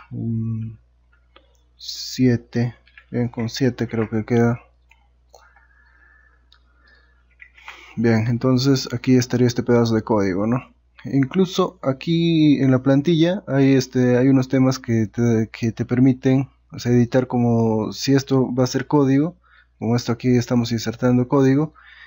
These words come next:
que te dé el formato, bien, con un fondo negro y todo eso. Miren, ve, aquí he abierto la plantilla Melody, esta es la que tienen en el grupo de Telegram, no olviden unirse al grupo de Telegram,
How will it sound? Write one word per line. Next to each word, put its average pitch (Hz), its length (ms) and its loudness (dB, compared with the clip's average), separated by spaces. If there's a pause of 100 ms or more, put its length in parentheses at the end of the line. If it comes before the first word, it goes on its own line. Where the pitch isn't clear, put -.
(160)
que - 140 -8
te - 80 0
dé 123 80 4
el 120 80 2
formato, 117 640 -2 (100)
bien, 123 180 -6
con 117 140 -4
un 117 120 0
fondo 110 280 -2
negro 127 380 2
y 113 40 -2
todo 110 200 -2
eso. - 180 -6 (1500)
Miren, 117 360 2
ve, 110 240 2
aquí 135 360 2
he 139 40 4
abierto 135 360 2
la 127 100 2
plantilla 135 340 2
Melody, 143 520 2
esta 120 280 -4
es 117 80 -2
la 117 200 0
que 110 580 -2
tienen 127 240 4
en 123 160 4
el 117 100 2
grupo 123 300 2
de 113 80 2
Telegram, 139 480 2
no 135 80 -2
olviden 120 320 2
unirse 120 320 2
al 117 60 -2
grupo 120 280 0
de 120 80 4
Telegram, 139 460 0